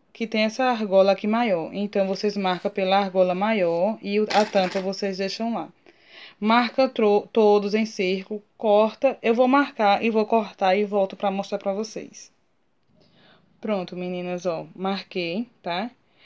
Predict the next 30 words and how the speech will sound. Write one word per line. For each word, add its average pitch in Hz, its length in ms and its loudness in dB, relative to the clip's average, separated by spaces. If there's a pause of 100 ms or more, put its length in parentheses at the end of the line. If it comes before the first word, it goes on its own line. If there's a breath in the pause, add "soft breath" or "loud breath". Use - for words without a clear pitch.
(480 soft breath)
Não 240 320 4
tem 240 300 2
problema 202 540 0
se 214 160 -4
vocês 208 320 -4
passar 214 500 2
dessa 190 300 -2
marca 196 420 -2
aqui, 180 480 -8
tá, 175 140 -6
meninas? 180 480 -6
Não 196 120 -2
pode 190 240 0
passar 196 300 -2
muito, 226 420 -2
mas 190 220 -2
pode 185 400 0
avançar, 214 480 0
assim, 196 380 -6
esse 196 180 -4
risco 202 400 -2
aqui, 220 260 -4
porque 202 300 -8
nós 202 260 -4 (440 loud breath)
medimos 214 580 2
pela 202 360 4
a 196 280 -4
tampa 202 380 -2
pequena, 180 580 -4
tá? 226 300 -2